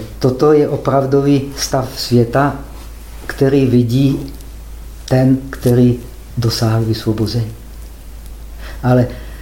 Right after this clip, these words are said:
přestože bodhisattva nedosáhl osvobození, vidí tento stav jako přirozený stav věcí. A jak to dělá?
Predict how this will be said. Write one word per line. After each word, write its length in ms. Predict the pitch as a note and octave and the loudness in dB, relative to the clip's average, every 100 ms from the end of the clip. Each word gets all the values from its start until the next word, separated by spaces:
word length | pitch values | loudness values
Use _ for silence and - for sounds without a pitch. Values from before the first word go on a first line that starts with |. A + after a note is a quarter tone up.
| - - - - - | -14 -12 -12 -14 -8
přestože 760 | - C#3+ - - D3+ C#3 D3 B2+ - | 0 0 0 2 4 4 2 2 -4
bodhisattva 880 | A#2+ B2+ C3+ C3+ C#3+ C#3 C3+ B2+ - - | 2 2 4 2 0 4 4 2 0 2
nedosáhl 800 | A#2+ B2+ C3+ - C#3 C#3 C#3 B2 - - | 4 4 2 2 2 4 4 2 -4 -2
osvobození, 800 | A#2+ - C3 C3 C3 C#3+ D3 D3 - | -2 2 4 4 4 4 4 2 -2
vidí 640 | A2 C#3 C3+ D3 D3+ A#2 - - - - - - | 2 2 4 4 4 2 -4 -12 -16 -16 -14 -4
tento 320 | C3 C3 C#3 | 0 2 2
stav 460 | C3+ - C3 C#3 - | 0 0 2 2 0
jako 260 | C3 C3 C3+ | 0 2 0
přirozený 680 | - C#3 C#3 C3 C3+ C3 | 2 2 4 4 4 4
stav 280 | C3 C3 A#2+ | 2 0 2
věcí. 420 | A#2 A#2 - - - - - - - - - - - - - - - - - - - - - - - - - - | 4 2 0 -6 -12 -16 -16 -14 -14 -14 -16 -16 -16 -16 -16 -14 -14 -14 -14 -14 -14 -16 -16 -16 -14 -14 -14 0
A 80 | B2+ | 4
jak 220 | C#3+ - | 4 2
to 120 | D3+ | 2
dělá? 340 | C3 A#2+ G2 | 2 2 -2